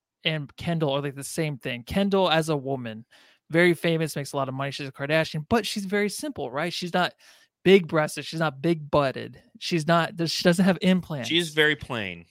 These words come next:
Speaker 1: She's very basic. She's beautiful, but just like Booker's game,
Speaker 2: Just like
Speaker 1: right?
Speaker 2: Booker's
Speaker 1: Booker's
Speaker 2: game,
Speaker 1: game
Speaker 2: yeah.
Speaker 1: is basic. It's beautiful, but it's nothing crazy. It's not fake. There's nothing out there that, you know, you're just like, "Oh, god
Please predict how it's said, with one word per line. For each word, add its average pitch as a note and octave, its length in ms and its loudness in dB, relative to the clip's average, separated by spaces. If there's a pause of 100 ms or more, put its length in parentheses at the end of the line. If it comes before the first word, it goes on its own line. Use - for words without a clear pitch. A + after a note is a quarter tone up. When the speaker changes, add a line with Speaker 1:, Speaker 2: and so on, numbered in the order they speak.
(140)
Speaker 1:
She's F#3+ 300 4
very G3+ 300 8
basic. B3 440 -2
She's F3 180 -4
beautiful, F#3+ 640 -4 (440)
but F#3 160 2 (180)
just D#3+ 200 -4
like F#3 160 0
Booker's A3+ 360 2
game, B3+ 280 2
Speaker 2:
Just E3+ 140 -4
like B3 80 0
Speaker 1:
right? F#3+ 140 0
Speaker 2:
Booker's C3 160 -2
Speaker 1:
Booker's A3+ 280 4
Speaker 2:
game, C3 80 -4
Speaker 1:
game F#3+ 300 0
Speaker 2:
yeah. D#3 60 -2
Speaker 1:
is D3 140 -8
basic. F3+ 840 0 (400)
It's D3+ 160 -2
beautiful, E3+ 800 -4 (460)
but D#3 80 -2
it's C#3+ 120 -6
nothing F#3 260 0
crazy. D3+ 580 -4 (280)
It's C#3 140 -12
not D#3 200 -2
fake. D#3+ 380 0
There's B2+ 160 -8
nothing D3+ 260 -6
out C#3+ 180 -4
there C#3+ 180 -2
that, B2+ 340 -4 (500)
you C#3+ 100 -4
know, D3 160 2
you're C3+ 160 -4
just C#3+ 160 -6
like, B2+ 120 -6
"Oh, D#3+ 260 -2
god - 240 -2